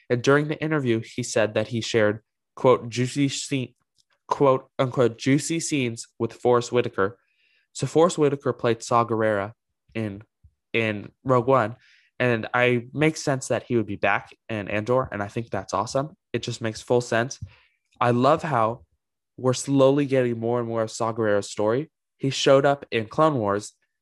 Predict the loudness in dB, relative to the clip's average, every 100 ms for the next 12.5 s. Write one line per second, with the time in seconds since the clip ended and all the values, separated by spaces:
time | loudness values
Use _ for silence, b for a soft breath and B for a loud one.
0 | _ -2 2 2 2 0 0 0 0 0
1 | -2 -4 -6 -14 _ 0 2 2 2 2
2 | 0 2 2 2 -2 -4 -6 0 0 0
3 | -2 -4 -4 -2 -2 -2 0 0 -2 -8
4 | -20 B B -6 0 0 0 -2 -4 -6
5 | -6 -4 0 0 0 -2 -8 -4 -2 -2
6 | -2 -6 -8 _ _ _ -6 -4 -4 -4
7 | -2 -2 -2 0 0 0 -2 -4 -4 -6
8 | -6 -6 -6 -8 -8 -4 -2 -2 -2 -6
9 | -6 -6 -4 -6 -6 -16 _ _ _ _
10 | _ -10 -10 -12 _ _ -6 -4 -2 -4
11 | 0 0 2 0 2 0 -2 -2 -4 -2
12 | -4 -4 0 0